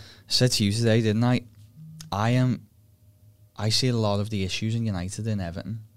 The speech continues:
I just don't think they ran well at all. You know, I was hoping w-,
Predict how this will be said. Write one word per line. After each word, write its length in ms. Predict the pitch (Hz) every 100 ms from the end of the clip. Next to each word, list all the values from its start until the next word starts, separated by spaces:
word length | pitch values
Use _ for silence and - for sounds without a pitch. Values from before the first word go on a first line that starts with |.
| _ _ -
I 60 |
just 180 | 98 110
don't 160 | 117 110
think 220 | 117 110
they 80 | 110
ran 680 | 98 90 92 87 92 104 95
well 260 | 90 95 -
at 140 | 92
all. 300 | 87 82 101 - - -
You 60 |
know, 160 | 101 92
I 100 | -
was 140 | 101 101
hoping 360 | 117 110 117
w-, 160 | 110